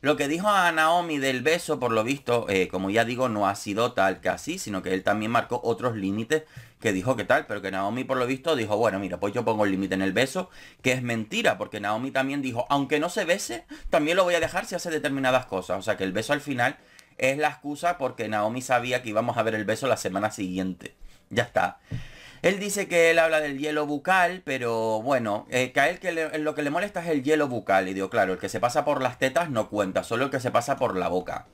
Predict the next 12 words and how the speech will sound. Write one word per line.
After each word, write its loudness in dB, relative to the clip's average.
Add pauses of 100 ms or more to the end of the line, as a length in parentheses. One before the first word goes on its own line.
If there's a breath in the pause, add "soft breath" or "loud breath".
(100)
<laughs> 0 (200 loud breath)
Ahí 2
no -4
hay -2
problema, -4
¿eh? -8 (540 soft breath)
Bueno, 2
nos -2
pone -4
un -2
momento 2
exclusivo -2